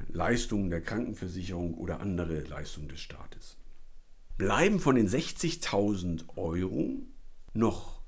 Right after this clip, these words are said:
zwanzigtausend Euro, die der Arbeitnehmer pro Jahr im Durchschnitt verdient.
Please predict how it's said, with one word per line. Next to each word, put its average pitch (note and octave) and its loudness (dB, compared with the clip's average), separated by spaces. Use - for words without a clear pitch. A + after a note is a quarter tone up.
zwanzigtausend A2+ 2
Euro, A#2 2
die G2+ 0
der - 2
Arbeitnehmer G#2+ 2
pro F2 2
Jahr A#2+ 2
im E2 -2
Durchschnitt A#2 2
verdient. G#2 0